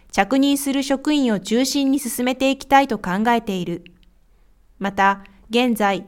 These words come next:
農業振興施策は産業観光課が所管しており、農業振興課の新設については考えていない。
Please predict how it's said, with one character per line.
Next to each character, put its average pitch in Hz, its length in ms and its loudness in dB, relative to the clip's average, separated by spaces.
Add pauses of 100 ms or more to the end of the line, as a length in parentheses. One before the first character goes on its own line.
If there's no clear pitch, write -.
(280)
農 262 240 4
業 302 200 2
振 294 280 -2
興 294 160 4
施 294 120 -4
策 262 280 -4
は 185 300 4
産 262 280 2
業 302 200 2
観 294 240 0
光 311 200 2
課 262 120 0
が 208 100 -2
所 175 160 -8
管 226 240 0
し 226 80 -8
て 226 160 2
お 226 80 0
り、 185 340 -6 (400)
農 262 200 6
業 294 200 4
振 294 280 0
興 302 200 4
課 269 100 0
の 214 140 0
新 220 220 0
設 277 240 -2
に 269 140 0
つ 285 140 -2
い 294 100 2
て 240 140 0
は 185 120 -4
考 233 340 2
え 269 140 8
て 196 120 -2
い 175 100 0
な 190 180 0
い。 - 120 -4